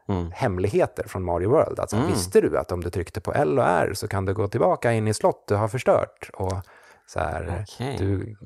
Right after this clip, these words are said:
Speaker 2: ja, om du äter upp ett, eh, blinkande sköldpaddsskal, då får Yoshi alla specialkrafter i världen. Haha.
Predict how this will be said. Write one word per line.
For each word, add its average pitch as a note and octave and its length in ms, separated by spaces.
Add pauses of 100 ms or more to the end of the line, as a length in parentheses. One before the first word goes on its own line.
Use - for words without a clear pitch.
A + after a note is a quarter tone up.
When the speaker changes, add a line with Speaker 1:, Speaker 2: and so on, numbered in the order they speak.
(160)
Speaker 2:
ja, - 280 (200)
om G#2+ 200
du G#2+ 140
äter A2 320
upp A#2 280
ett, - 300
eh, G#2 160
blinkande B2 600
sköldpaddsskal, A2+ 720
då - 80
får A2+ 180
Yoshi A2 340
alla C3 380
specialkrafter G2 800
i G#2 40
världen. C3+ 500
Haha. G#2+ 400